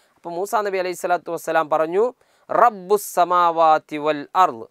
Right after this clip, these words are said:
വമാ ബൈനഹുമാ ഇൻ കുന്തും മൂഖിനീൻ."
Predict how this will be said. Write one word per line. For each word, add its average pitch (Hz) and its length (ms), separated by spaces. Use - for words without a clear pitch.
വമാ 240 440
ബൈനഹുമാ 208 920
ഇൻ 202 420
കുന്തും 180 920
മൂഖിനീൻ." 147 920